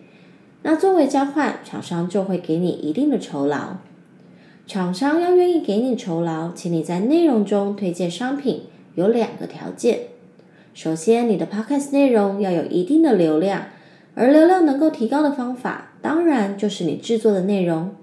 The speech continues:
听众爱听喽。至于要如何设计内容呢？就请你参考上台不N G第八还有第九集喽。至于条件二，就是你要能够把介绍的商品介绍得很有吸引力，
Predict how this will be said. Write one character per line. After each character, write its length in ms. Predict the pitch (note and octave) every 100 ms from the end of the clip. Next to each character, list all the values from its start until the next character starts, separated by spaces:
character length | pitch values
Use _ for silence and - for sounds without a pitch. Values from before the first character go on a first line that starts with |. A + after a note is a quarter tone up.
| -
听 280 | D#3 D3+
众 240 | D3 D#3+ C#3+
爱 180 | - F#3
听 240 | F3 G#3+ A#3
喽。 340 | B3 C4 - - - _ - - - _
至 220 | - A#3
于 220 | A3 G3+
要 140 | G#3 G3+
如 180 | F#3+ F#3+
何 240 | - F3
设 220 | - A#3+
计 160 | G#3+ A3+
内 180 | C#4 D#4
容 220 | C4+ B3
呢？ 280 | C4 C4+ - - -
就 120 | -
请 240 | F#3 F3+ F3
你 100 | D#3
参 260 | D3 A#3 B3+
考 300 | B3+ - -
上 300 | - - F3+
台 160 | F3 E3
不 160 | D#3+ A3+
N 160 | A#3+
G 360 | A#3 B3 C4 - - -
第 100 | C#4+
八 300 | - D4+ D4+
还 220 | - -
有 80 | E3
第 180 | - G3+
九 160 | C#3
集 240 | A#2 C#3+ E3
喽。 360 | F3+ F#3+ A3 - - _ _ _ _ _ - - _
至 240 | - F#4+ E4
于 40 |
条 260 | C#4+ A3+ G#3
件 240 | B3 C4+
二， 400 | - D4 A#3+ -
就 140 | - G#3
是 180 | G3+ E3+
你 140 | D3+
要 160 | E3 F3
能 180 | E3
够 140 | E3 F#3+
把 360 | - A#2+ - - _
介 200 | - F4+
绍 220 | D4+ D4
的 60 | G#3
商 260 | - C#4+ D#4
品 360 | C#4 - - -
介 160 | - D#3
绍 180 | F3 D#3+
得 220 | D3+ -
很 420 | - - C#3+ G3+
有 160 | C#4 F#3
吸 220 | - D#3
引 180 | C#3 -
力， 320 | - D3+ -